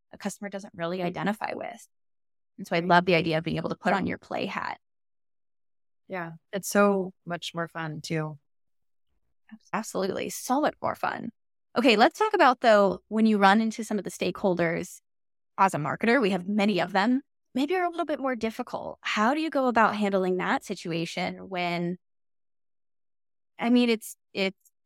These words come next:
Speaker 1: everyone knows this, marketers have a different personality many times to engineers or to researchers. Most of the time we are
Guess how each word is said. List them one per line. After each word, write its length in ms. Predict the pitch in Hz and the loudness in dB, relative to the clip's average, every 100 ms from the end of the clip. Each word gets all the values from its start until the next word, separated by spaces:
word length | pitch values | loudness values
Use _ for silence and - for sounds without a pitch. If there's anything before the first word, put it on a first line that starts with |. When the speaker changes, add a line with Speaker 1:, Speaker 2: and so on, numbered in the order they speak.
| - | -2
Speaker 1:
everyone 320 | 196 202 226 | 2 4 4
knows 220 | 110 143 | 2 -2
this, 280 | 190 208 - | -2 -2 0
marketers 400 | - - 185 196 | -4 -2 -2 0
have 120 | 202 | 0
a 60 | 185 | 2
different 260 | 180 190 | 0 0
personality 480 | - 202 170 165 196 | -6 -8 -6 -2 0
many 220 | 202 196 | 0 -2
times 420 | 214 196 160 208 - | -4 -4 -4 -4 -8
to 100 | 185 | -8
engineers 640 | 160 208 233 170 175 190 | -6 -4 -4 -2 -4 -4
or 80 | 185 | -8
to 160 | 190 247 | -8 -8
researchers. 920 | 185 156 - 170 175 190 185 202 214 | -6 -6 -4 -4 -4 -2 0 -2 -4
Most 300 | 196 185 - | -4 -4 -4
of 60 | 220 | -8
the 40 | |
time 300 | 220 196 202 | -2 0 0
we 200 | 170 175 | 0 4
are 300 | 175 180 185 | 6 6 2